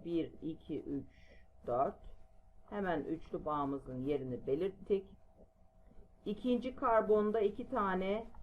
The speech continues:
klorumuz mevcut. Hemen bağladık. Altıncı karbonda iki tane metilimiz var.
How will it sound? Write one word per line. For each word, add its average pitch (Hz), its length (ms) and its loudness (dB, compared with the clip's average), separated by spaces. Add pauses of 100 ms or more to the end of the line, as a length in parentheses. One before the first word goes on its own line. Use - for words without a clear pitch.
(320)
klorumuz 170 580 2
mevcut. 175 460 0 (500)
Hemen 139 460 -4
bağladık. 165 560 4 (1000)
Altıncı 226 840 4
karbonda 180 960 2 (2000)
iki 240 320 -6
tane 151 400 2
metilimiz 190 840 0
var. 196 240 2